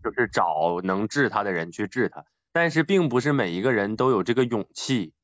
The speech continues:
都有这个条件去做出那个选择，很有可能那个老师也不管，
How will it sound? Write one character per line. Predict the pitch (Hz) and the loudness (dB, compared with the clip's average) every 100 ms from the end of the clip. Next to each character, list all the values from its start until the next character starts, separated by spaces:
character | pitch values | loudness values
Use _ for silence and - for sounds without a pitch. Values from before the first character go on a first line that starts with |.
| _ _ | _ _
都 | 131 | 2
有 | 120 101 | 2 2
这 | 117 | 2
个 | 113 | 0
条 | - 85 78 | 0 -2 0
件 | 85 131 87 73 _ _ _ _ | 0 0 0 -10 _ _ _ _
去 | - 117 | -2 0
做 | 131 113 | 2 0
出 | 110 | 2
那 | 110 | 2
个 | 101 | 2
选 | 92 82 | -2 -2
择， | 90 | -2
很 | 147 | 2
有 | 180 | 0
可 | 180 131 | 0 0
能 | 98 104 113 - _ | 0 -2 -4 -10 _
那 | 127 123 | 0 2
个 | 113 117 | 2 2
老 | 107 | 0
师 | 104 151 | 2 0
也 | 120 | 0
不 | 107 | -4
管， | 104 87 | -2 -2